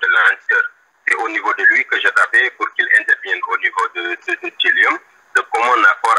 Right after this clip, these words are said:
avec les gens de Telium. Donc, c'est lui que je considère, euh, jusqu'à plus informé comme, euh, comme, comme l'agent de facilitation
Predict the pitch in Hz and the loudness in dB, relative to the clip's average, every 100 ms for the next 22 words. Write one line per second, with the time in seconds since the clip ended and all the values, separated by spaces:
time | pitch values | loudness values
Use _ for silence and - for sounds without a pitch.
0 | - - - - - - - - - - | 2 0 -6 -4 -4 -2 -4 0 0 -2
1 | - - - - - - - 403 - - | -2 0 0 -6 -2 -2 -2 -8 -10 -20
2 | _ - - - - - - - - - | _ -6 0 2 2 2 0 0 -2 -2
3 | - - - _ _ _ - 98 98 101 | -2 -2 -2 _ _ _ -4 0 0 -2
4 | 107 - 101 - 98 98 - - - - | -4 -2 -2 2 2 4 4 2 0 0
5 | - - - - - - - - - 554 | 2 2 0 -2 -6 -2 0 2 2 2
6 | 554 - - - - - 1047 - - - | 2 -2 -6 -6 -6 -6 0 2 2 0
7 | - - - - - - - - | 0 0 -2 -2 -2 0 0 0